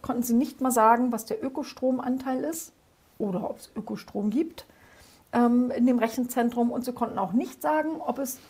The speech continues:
den blauen Engel, äh, hat oder die Kriterien dafür erfüllt und welche dafür. Bei jedem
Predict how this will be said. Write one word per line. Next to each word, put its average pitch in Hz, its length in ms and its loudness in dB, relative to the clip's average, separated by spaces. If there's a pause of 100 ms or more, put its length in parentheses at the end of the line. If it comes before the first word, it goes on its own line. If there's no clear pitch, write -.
(300)
den 226 160 4
blauen 302 320 6 (100)
Engel, 302 380 4 (420)
äh, 240 60 0
hat 240 720 2
oder 208 160 0
die 208 100 0
Kriterien 247 580 2
dafür 202 300 -2
erfüllt 233 480 2
und 226 180 -4
welche 185 260 -2
dafür. 214 400 -10 (440)
Bei 269 80 2
jedem 349 400 4